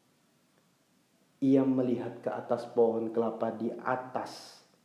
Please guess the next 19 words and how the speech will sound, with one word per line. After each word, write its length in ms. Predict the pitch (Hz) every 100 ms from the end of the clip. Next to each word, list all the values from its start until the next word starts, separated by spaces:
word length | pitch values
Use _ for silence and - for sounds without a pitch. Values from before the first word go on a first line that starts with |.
| _ _ _ _ -
dan 240 | 135 117
bengkarung 480 | 127 123 123 127 127
itu 240 | 123 -
hampir 480 | 131 131 139 139 -
saja 320 | - 120 113
terinjak. 480 | - 117 110 101 - - - _ _ _ _ _ _ _ _ _ _ _ _
Saya 400 | - 104 104 107
menahan 480 | 104 104 101 101 -
senyum. 560 | 120 135 127 117 - - - _ _ _ _ _ _ _ _ _ _ _ _ _ _ _ _ _
Sesudah 480 | - 147 170 143 147 147
pusingnya 560 | 151 - 147 147 143 139
hilang, 480 | 131 143 143 127 120
barulah 400 | 127 127 127 120
binatang 560 | 120 123 113 127 127 127
itu 160 | -
berlari 720 | 131 120 117 117 117 113 117 - - - - _ _ _ _ _
ke 160 | - 127
celah 320 | - 117 113
rumput. 480 | 113 117 113 110